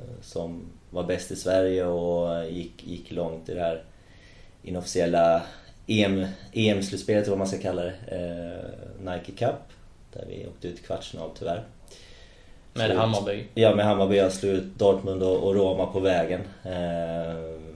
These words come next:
Speaker 1: så det är väl, eh, det var jäkligt häftigt såklart. Eh, som tränare så hoppas jag att, eh, den största meriten finns, finns framför en. <laughs> För den, eh, karriären hoppas jag är lång.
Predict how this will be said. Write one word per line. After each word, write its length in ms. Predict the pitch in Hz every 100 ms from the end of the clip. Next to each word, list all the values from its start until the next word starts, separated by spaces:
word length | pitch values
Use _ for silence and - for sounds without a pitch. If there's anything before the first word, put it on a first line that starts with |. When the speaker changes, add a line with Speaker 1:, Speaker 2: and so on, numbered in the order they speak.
| 80
Speaker 1:
så 160 | - -
det 120 | 95
är 60 | 95
väl, 280 | 98 95 98
eh, 680 | 95 98 95 92 90 78 -
det 80 |
var 100 | 104
jäkligt 260 | 113 - -
häftigt 280 | 87 - -
såklart. 340 | - - - - - - -
Eh, 300 | 92 90 92 90 - - - - - - -
som 520 | - - 92 90 87 -
tränare 460 | - 107 92 82 87
så 360 | - 110 104 98 - - - - - - - - -
hoppas 380 | - 95 - -
jag 120 | 90
att, 380 | 87 87 - -
eh, 320 | 87 87 85 85 - - - - - - -
den 140 | 82
största 640 | - 85 - 82 85 82
meriten 480 | 85 90 92 - 87
finns, 360 | 90 87 - - - - -
finns 280 | 98 90 -
framför 340 | 101 95 -
en. 180 | 71 - 113 -
<laughs> 300 | - - -
För 120 | - 98
den, 280 | 104 104
eh, 180 | 101 98
karriären 320 | 123 117 107
hoppas 240 | 101 101 95
jag 80 | 101
är 60 |
lång. 320 | 127 104 87